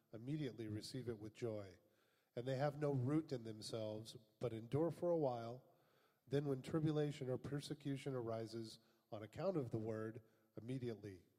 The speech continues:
they fall away. And others are the ones sown among thorns. They are those who hear the word, but the cares of the world and the deceitfulness of riches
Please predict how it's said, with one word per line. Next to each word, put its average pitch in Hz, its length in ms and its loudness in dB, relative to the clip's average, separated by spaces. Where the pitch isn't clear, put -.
they 107 160 -8
fall 107 220 0
away. 98 280 -6
And 117 140 0
others 160 320 8
are 139 60 8
the 127 100 6
ones 131 300 4
sown 135 260 4
among 123 380 2
thorns. 110 580 0
They 135 140 4
are 156 140 8
those 147 300 6
who 113 200 -2
hear 175 180 6
the 147 100 6
word, 113 380 2
but 131 280 -2
the 131 80 -6
cares 160 380 4
of 151 140 2
the 147 80 6
world 127 420 6
and 107 100 -6
the 110 100 -6
deceitfulness 123 840 -2
of 104 180 -2
riches 135 520 0